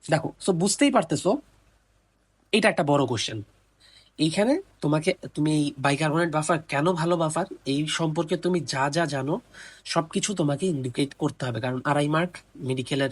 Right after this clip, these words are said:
একটা রি-, আহ, রিটেন কোশ্চেনের জন্য আড়াই মার্ক অনেক, ঠিক আছে? So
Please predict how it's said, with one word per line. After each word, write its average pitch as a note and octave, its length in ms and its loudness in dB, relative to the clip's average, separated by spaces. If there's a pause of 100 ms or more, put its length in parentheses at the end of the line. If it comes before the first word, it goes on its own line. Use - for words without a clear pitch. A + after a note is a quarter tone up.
(140)
একটা C#3+ 260 -4
রি-, C3 340 -6
আহ, A#2+ 80 -2
রিটেন C3 340 -2
কোশ্চেনের D#3+ 300 0
জন্য F3+ 140 2
আড়াই C3 220 0
মার্ক C3 260 -4
অনেক, G2+ 200 -4 (580)
ঠিক B3+ 120 -2
আছে? C#4 200 0 (500)
So - 60 -2